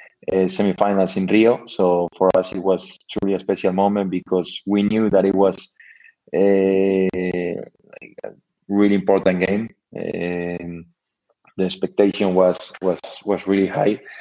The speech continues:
to what we could achieve, but, uh, it didn't end in a, in a good way because at the end, uh, we lost against, against Serbia. But, but for me, it was truly special to, to live that moment and to live, I don't know, the, the previous day.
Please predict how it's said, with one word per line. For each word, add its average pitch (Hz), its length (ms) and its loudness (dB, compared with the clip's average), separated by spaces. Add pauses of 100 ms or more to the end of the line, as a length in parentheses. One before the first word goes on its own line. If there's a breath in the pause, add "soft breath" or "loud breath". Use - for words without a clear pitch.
(340 loud breath)
to 104 80 0
what 98 300 2
we 107 100 2
could 113 180 4
achieve, 131 440 2
but, 131 400 -2
uh, 90 480 0
it 98 120 -6
didn't 98 280 2
end 98 220 -2
in 95 140 -2
a, 92 320 -2
in 98 100 -8
a 92 60 -4
good 98 160 -4
way 104 280 4
because 90 600 -10
at 87 100 -4
the 90 120 -4
end, 90 220 -6
uh, 87 160 -8
we 92 180 -4
lost 92 260 0
against, 87 420 -6 (480 soft breath)
against 92 280 2
Serbia. 120 380 2 (560 soft breath)
But, 104 720 0
but 101 300 0 (300)
for 110 140 2
me, 110 120 -2
it 110 40 -2
was 107 180 0
truly 104 260 -2
special 95 500 -2
to, 90 440 -8
to 104 100 -2
live 92 220 -2
that 95 160 2
moment 95 400 0
and 90 160 -6
to 92 80 -10
live, 92 280 -2
I 90 80 -2
don't 92 100 -4
know, 87 180 -10
the, 90 260 -4
the 98 160 0
previous 104 460 2
day. 101 340 4